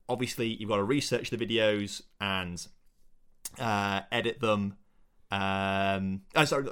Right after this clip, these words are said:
research the videos, and then you, I use the, the editor a lot, but trying to work out how to use the editor to do certain things takes up a lot. But that, that, that can take up a lot, scripting and stuff like that. So that's another four or five hours a week, I'd say, maybe,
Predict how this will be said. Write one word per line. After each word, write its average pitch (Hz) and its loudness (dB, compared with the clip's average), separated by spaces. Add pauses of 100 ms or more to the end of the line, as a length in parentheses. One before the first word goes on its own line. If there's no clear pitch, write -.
(120)
research 143 0
the 127 -2
videos, 113 2
and 113 -2
then 110 -2
you, 113 -6
I 107 -2
use 113 -4
the, 104 -6
the 101 -2
editor 104 -2
a 104 0
lot, 104 -2
but - -14
trying 107 -6
to 104 -6
work 104 -4
out 87 -12
how 98 -12
to 104 -12
use 98 -8
the 95 -8
editor 98 -4 (260)
to 101 -8
do 98 -2
certain 95 -6
things 92 -8
takes - -10
up 87 -12
a 90 -6
lot. 92 -4
But - -10
that, 113 -6
that, 147 -2
that 165 -2
can 143 -4
take 113 -6
up 101 -12
a - -6
lot, 110 -6
scripting - -10
and 101 -6
stuff - -10
like 104 -4
that. 101 -4
So - -8
that's 117 -10
another 101 -4
four 104 -4
or 98 -2
five 95 -4
hours 95 -2
a 92 -6
week, 95 -8
I'd 92 -10
say, 92 -6
maybe, 90 -2